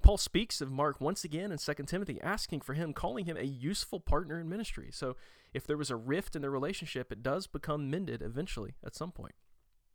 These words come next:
I mean, for the earliest Christians, you have to wonder how this split would have affected them. The Christmas, Chris-, uh,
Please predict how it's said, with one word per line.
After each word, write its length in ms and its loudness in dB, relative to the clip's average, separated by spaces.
I 40 -4
mean, 100 4
for 80 4
the 80 10
earliest 300 6
Christians, 340 -2
you 80 -2
have 140 4
to 80 0
wonder 340 0
how 140 2
this 180 2
split 340 0
would 100 -2
have 100 -6
affected 340 -4
them. 180 -12
The 80 -8
Christmas, 400 -2
Chris-, 220 0
uh, 160 -2